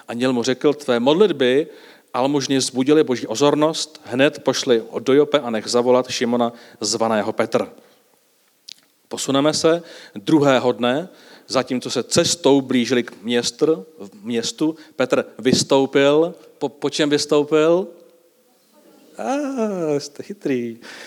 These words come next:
Na plochou střechu domu, aby se modlil. Okolo poledne to, dostal hlad a chtěl jíst. Tady je to problematická část přijímat zjevení, když máte, když máte obrovský hlad. Než mu však připravili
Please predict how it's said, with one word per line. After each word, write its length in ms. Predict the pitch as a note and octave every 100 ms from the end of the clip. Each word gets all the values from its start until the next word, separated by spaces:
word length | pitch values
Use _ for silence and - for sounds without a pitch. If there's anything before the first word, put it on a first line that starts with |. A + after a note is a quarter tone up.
| - - -
Na 100 | G#2+
plochou 400 | - C#3+ E3 D#3+
střechu 460 | - - - D3 B2+
domu, 280 | B2+ C#3 A2+
aby 140 | A#2+
se 120 | B2
modlil. 560 | B2+ D3+ A2+ G2 F#2 F#2+ _ _ - - -
Okolo 340 | A#2+ D3+ D3+
poledne 500 | D3+ - F3+ G3 C3
to, 260 | B2+ - C#3 -
dostal 500 | A#2 C3 B2 B2+ A2+
hlad 280 | A2+ C3 -
a 60 |
chtěl 320 | G#2 - B2+ A#2
jíst. 540 | A2 G2+ - - - - - - - - - _ _
Tady 180 | - -
je 40 |
to 100 | G#2
problematická 760 | F#2+ - G#2+ G#2 G#2+ - A2+ G#2+
část 460 | - C#3 A#2 - - - -
přijímat 340 | - A#2+ A#2 A#2
zjevení, 460 | A2 C#3 C#3+ C#3
když 200 | B2+ -
máte, 360 | C3+ A#2+ B2+ A#2+ - - -
když 180 | G#2+ A2
máte 240 | A2 A2
obrovský 460 | - A#2 B2 - A2
hlad. 320 | C#3 D3 - - - - -
Než 220 | A2+ -
mu 100 | E3+
však 200 | E3+ G3+
připravili 520 | - - D3+ D3+ D#3+